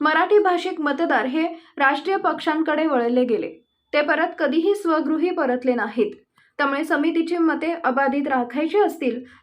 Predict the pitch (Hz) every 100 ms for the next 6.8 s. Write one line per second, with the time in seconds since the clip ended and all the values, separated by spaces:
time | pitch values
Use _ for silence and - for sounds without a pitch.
0 | 294 285 311 349 - 415 381 370 302 294
1 | 320 320 269 262 262 294 269 240 262 339
2 | 339 240 220 226 208 - _ - 269 311
3 | 311 294 294 349 - 339 311 269 277 339
4 | 392 392 311 262 311 302 320 254 285 349
5 | 370 285 294 285 269 269 302 247 240 277
6 | 269 254 247 277 233 208 185 -